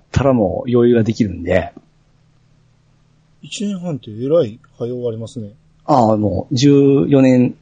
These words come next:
Speaker 1: まあ、あれですよ、リフォームですから。
Speaker 2: ああ、そっか。
Speaker 1: ええ。
Speaker 2: うん。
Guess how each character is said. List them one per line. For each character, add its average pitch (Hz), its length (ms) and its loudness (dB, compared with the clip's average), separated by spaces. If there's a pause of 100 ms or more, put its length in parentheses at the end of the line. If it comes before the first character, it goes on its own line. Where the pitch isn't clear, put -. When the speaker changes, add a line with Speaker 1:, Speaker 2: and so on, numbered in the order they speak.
Speaker 1:
ま 190 100 4
あ、 - 160 -4 (500)
あ - 60 -10
れ 107 100 -6
で 104 80 -14
す - 240 -20
よ、 123 60 -6
リ 120 160 2
フ 175 100 4
ォ 240 40 6
ー - 40 4
ム 104 60 0
で 92 80 -14
す - 80 -18
か - 80 -10
ら。 85 180 -8 (320)
Speaker 2:
あ 180 220 -8
あ、 170 60 -12
そ - 100 -20
っ - 80 -20
か。 110 160 -14 (260)
Speaker 1:
え 107 80 -4
え。 92 220 -6 (180)
Speaker 2:
う 147 60 -16
ん。 156 340 -18